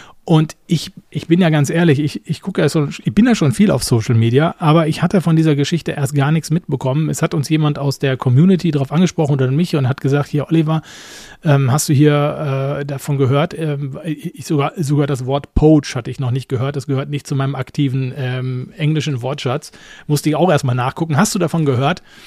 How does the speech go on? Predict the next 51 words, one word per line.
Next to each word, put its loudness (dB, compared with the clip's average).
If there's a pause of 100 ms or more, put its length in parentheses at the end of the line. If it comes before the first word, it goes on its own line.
(280)
Äh, -4
du -2
bist -6
doch 0
Journalist, -2
kannst -6
du -10
dich -8
da -4
nicht -4
mal, -4
kannst -2
du -8
dich -2
nicht 2
mal 2
reinknien 2
in -2
diesen -2
Fall?" -2 (880)
Und 0
da -
habe -2
ich -6
gesagt, -10
"Ja, -6
ich -8
gucke -6
mir -2
das -4
erstmal -6
an -2
da" 2
und, -4 (600)
ähm, -4 (140)
ja, -8 (280)
hatte -6
eben -6
von -8
der -6
Wilderei -4
nicht -4
gehört, -6
hatte -4
auch -2
von -4
dieser -4
Anthurium-Dresslerie -2
noch -6
nie 0
gehört. -2